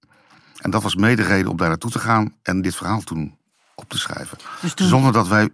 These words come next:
Speaker 1: exact wisten wat er was gebeurd.
Speaker 2: Dus het ga-, het gaf je geen antwoord op een vraag. Het bevestigde meer iets.
Speaker 1: Eh, ja. En ook het gevoel van,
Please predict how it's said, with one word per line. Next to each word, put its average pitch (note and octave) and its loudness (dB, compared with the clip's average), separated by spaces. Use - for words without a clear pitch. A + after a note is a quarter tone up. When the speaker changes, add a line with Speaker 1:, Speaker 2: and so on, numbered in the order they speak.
Speaker 1:
exact - -4
wisten A#2 -2
wat G#2+ -4
er G2+ -8
was G2 -4
gebeurd. - -10
Speaker 2:
Dus F3+ 0
het F3+ -4
ga-, - -2
het F#3 -6
gaf F#3+ 2
je E3 -4
geen E3+ 0
antwoord C#3+ 2
op - -16
een C3+ -8
vraag. B2+ -8
Het C#3+ -10
bevestigde - -2
meer C3+ -6
iets. - -14
Speaker 1:
Eh, G#2 -2
ja. E2+ -2
En F2+ -6
ook - -2
het - -10
gevoel G#2 -6
van, G#2+ -6